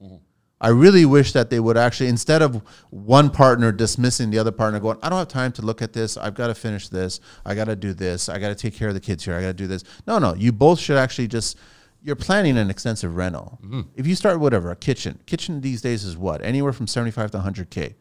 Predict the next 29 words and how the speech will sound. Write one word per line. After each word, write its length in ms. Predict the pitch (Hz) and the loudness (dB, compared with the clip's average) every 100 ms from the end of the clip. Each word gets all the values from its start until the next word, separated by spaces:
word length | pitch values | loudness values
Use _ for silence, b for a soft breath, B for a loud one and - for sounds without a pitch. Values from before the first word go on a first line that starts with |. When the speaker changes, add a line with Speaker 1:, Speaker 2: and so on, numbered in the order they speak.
| - | -18
Speaker 1:
Mm-hmm. 120 | 98 123 _ _ _ _ _ | -16 -16 _ _ _ _ _
Speaker 2:
You're 160 | - 139 | 0 4
gonna 180 | 175 190 | 6 4
spend 320 | - 160 147 | 4 4 4
seventy-five 400 | 147 147 135 135 | 4 4 4 2
to 80 | 127 | 2
hundred 260 | 113 107 92 | 0 0 -2
K 220 | 127 113 | 0 0
and 100 | 95 | 2
you 120 | 107 | 2
wanna 180 | 113 110 | 2 0
just 160 | 101 95 | 0 -2
have 160 | 101 | -2
a 40 | - | -4
dismissive 520 | 90 - 101 - - | -6 -4 -4 -6 -8
con-, 220 | 90 87 | -8 -10
conversation? 680 | - 87 92 92 127 - 202 - | -8 -10 -8 -10 -10 -8 -10 -8
No, 180 | 165 110 | -4 0
you 160 | 98 | 0
should 180 | 104 110 | 0 0
have 280 | 107 110 104 | 0 0 0
us 180 | 98 - | -4 -6
literally 340 | 101 107 127 139 | -6 -2 -2 -4
sit 420 | - - 127 - | -4 -4 -6 -4
down, 440 | 117 113 101 101 b b b b _ | -2 0 0 -4 b b b b _
pull 300 | - 131 143 | 4 8 10
up 180 | 147 147 | 10 6
the 60 | 135 | -4
classroom 760 | - 127 117 110 107 107 104 | 0 2 2 0 -2 -2 -2